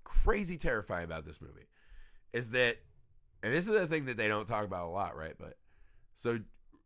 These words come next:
Denzel Washington wants to just float a buoy so that he can get the message and know they're doing right. That buoy almost gets them killed, which gives Gene Hackman cover to fucking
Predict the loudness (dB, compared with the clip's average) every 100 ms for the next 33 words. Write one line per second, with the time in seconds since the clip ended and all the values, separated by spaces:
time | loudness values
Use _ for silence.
0 | _ -4 0 6 8 8 6 2 -4 -4
1 | 0 0 0 -6 -4 -4 -6 -8 -2 0
2 | 0 -4 -8 -10 -16 -20 -20 -18 -8 -6
3 | -4 -6 -10 -10 -10 -6 -6 -4 -4 -4
4 | -6 -8 -4 -4 -2 -6 -8 -10 -10 -12
5 | -12 -18 _ -20 -10 2 2 4 0 2
6 | 2 -2 -2 -6 -6 -8 -8 -10 -6 -6
7 | -6 -8 -20 -20 -20 -6 -4 -4 -8 0
8 | 4 6 4 0 -8 -10 -20 _ _ _
9 | _ -6 -2 0 2 2 2 -2 -4 4
10 | 6 6 0 -2 -8 -4 4 4 4 -4
11 | -8